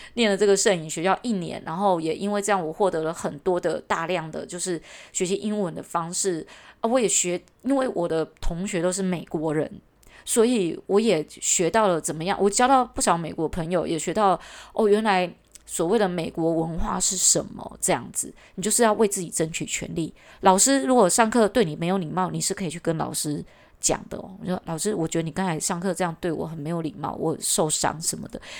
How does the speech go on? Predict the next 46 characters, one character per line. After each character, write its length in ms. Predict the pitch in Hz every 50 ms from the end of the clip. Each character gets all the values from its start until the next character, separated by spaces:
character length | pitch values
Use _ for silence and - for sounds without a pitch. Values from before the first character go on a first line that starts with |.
| - - -
你 100 | 240 202
是 200 | 196 - - 294
可 200 | 285 - - 262
以 80 | 269 226
跟 280 | 196 - - 226 240 262
老 200 | 208 170 160 170
师 180 | - - 214 220
谈 360 | - - - - 160 - 175 -
的， 140 | - 190 180
你 80 | 170 175
知 60 | 180
道 120 | 196 196
吗？ 140 | 196 190 180
谈 200 | - - 170 147 151 -
判， 140 | - 220 -
啊， 60 | -
不 80 | 160 180
是 80 | 202
谈 180 | 196 - 170 160
判， 220 | 160 - - - - 254 277 - - -
就 100 | - 269
是 40 | 277 -
跟， 260 | - 262 254 247 - _ _ _
就 100 | - 285
是 160 | 269 294 277 - - _ _ _ _ _ _
要 80 | 277
跟 160 | 269 269 233 240
老 160 | 233 - -
师 160 | - 202 190
说 160 | 180 214 196
你 140 | 202 175 139
的 100 | - 151
感 260 | - - 160 - -
受 180 | - - 196 180
啊。 100 | 165 - - - - - - - _ _ _ _
是 220 | - - - 381
可 300 | - - - - 262 277
以 120 | 349 349 277
这 220 | - - - 349 392
样 200 | 415 370 311 294
子 240 | - - 254 254 233
的， 420 | - _ 302 294 262 226 196 170 - - - - - - - _
这 80 | - -
在 80 | 466 480 453 427
台 280 | - - 523 508 -
湾 240 | - 330 370 392 403